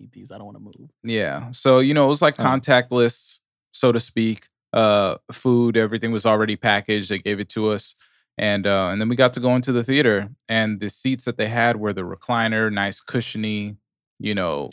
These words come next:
Speaker 1: You s-,
Speaker 2: plush.
Speaker 1: you fall right into it.
Speaker 2: Yeah.
Speaker 1: You get, you sink into the seat, and you
Speaker 2: You
Speaker 1: just
Speaker 2: get to
Speaker 1: feel
Speaker 2: hit the
Speaker 1: so
Speaker 2: button.
Speaker 1: good.
Speaker 2: You get to hit the button
Speaker 1: <laughs>
Speaker 2: and, and raise your feet up and relax. And it just, um,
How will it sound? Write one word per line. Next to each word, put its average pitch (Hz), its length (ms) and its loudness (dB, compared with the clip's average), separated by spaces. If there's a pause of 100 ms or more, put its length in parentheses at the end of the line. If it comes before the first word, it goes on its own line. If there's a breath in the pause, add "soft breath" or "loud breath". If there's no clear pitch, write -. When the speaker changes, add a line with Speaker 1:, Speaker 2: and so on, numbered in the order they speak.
Speaker 1:
You - 80 -10
s-, - 40 -4
Speaker 2:
plush. 113 280 2
Speaker 1:
you 147 140 -6
fall 139 460 -4
right 117 240 -4
into 127 420 -4
it. 127 200 -4 (100)
Speaker 2:
Yeah. 101 400 2
Speaker 1:
You 131 200 -4
get, 123 100 -16
you 131 120 -8
sink 131 340 -8
into 139 220 -8
the 123 100 -8
seat, 135 340 -4
and 131 60 -6
you 123 80 -6
Speaker 2:
You 127 60 -4
Speaker 1:
just 123 120 -2
Speaker 2:
get 123 60 -2
to - 0 -
Speaker 1:
feel 117 60 0
Speaker 2:
hit 123 120 -4
the 120 60 0
Speaker 1:
so 123 80 -6
Speaker 2:
button. 120 480 2
Speaker 1:
good. 117 60 -4
Speaker 2:
You 113 60 -6
get 113 180 0
to 120 60 -4
hit 120 180 -4
the 113 60 -2
button 120 380 4
Speaker 1:
<laughs> 113 60 2
Speaker 2:
and, 110 160 -2
and 107 180 -6
raise 117 260 2
your 110 100 -2
feet 123 280 0
up 123 320 4
and 104 300 -4 (400)
relax. 110 680 0
And 107 260 -2
it 110 120 -2
just, 117 300 -4
um, 98 400 2